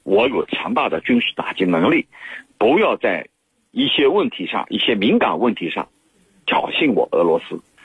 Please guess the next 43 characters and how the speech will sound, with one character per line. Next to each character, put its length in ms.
所 120
以 100
这 160
是 180
他 160
要 120
发 200
出 160
的 80
信 160
号。 200
那 100
么 100
第 140
三 200
个 140
呢， 140
就 160
是 200
针 160
对 160
恐 260
怖 80
分 200
子。 140
既 80
然 340
用 260
这 220
款 300
大 180
杀 220
器 200
来 160
针 200
对 100
恐 220
怖 80
分 160
子， 80
那 320
未 220
来 240